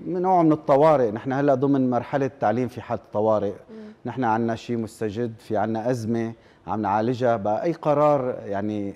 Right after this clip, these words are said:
Speaker 1: آه، آني ممكن يكون للصالح العام، وهذا بده يعني ما يواخذنا المدرس شوي، بده يتحملنا شوي. ممكن لجأنا له، بس ك-، طبعًا الشيء اللي عم يدرسه أكيد مو مجاني، أكيد محسوب له كإضافي.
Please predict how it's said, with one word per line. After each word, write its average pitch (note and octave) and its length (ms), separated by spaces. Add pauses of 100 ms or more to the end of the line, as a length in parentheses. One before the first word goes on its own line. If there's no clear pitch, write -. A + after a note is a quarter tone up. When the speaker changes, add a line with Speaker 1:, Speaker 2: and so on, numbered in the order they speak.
(140)
Speaker 1:
آه، D3 440
آني C#3 300 (380)
ممكن D#3+ 300
يكون C#3+ 260
للصالح B2 560
العام، G#2 400
وهذا C#3+ 260
بده C3 280
يعني B2+ 500 (400)
ما B2+ 100
يواخذنا B2+ 440
المدرس A#2+ 520
شوي، B2 200
بده A2+ 140
يتحملنا B2 560
شوي. A#2+ 460 (340)
ممكن B2 280
لجأنا B2+ 500
له، B2 160
بس A#2 260
ك-، C3 80
طبعًا B2+ 460
الشيء A2+ 360
اللي C3+ 140
عم A#2 120
يدرسه B2 560 (420)
أكيد A2+ 420
مو A2 260
مجاني، G#2+ 680 (380)
أكيد A#2+ 260
محسوب A2 440
له A#2+ 220
كإضافي. G#2 680